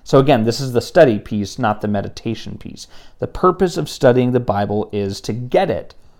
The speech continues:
So genuine study occurs in many ways. And so one common method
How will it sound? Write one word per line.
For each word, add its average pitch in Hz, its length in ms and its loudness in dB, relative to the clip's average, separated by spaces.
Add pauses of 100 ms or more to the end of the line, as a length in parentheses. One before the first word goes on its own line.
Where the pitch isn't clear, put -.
(540)
So 131 500 0 (340)
genuine 147 520 2
study 147 560 2
occurs 110 720 0
in 123 200 -2
many 104 260 -4
ways. 120 600 -8 (960)
And 120 100 -2
so 143 140 6
one 139 280 2
common 175 440 -2
method 104 420 -4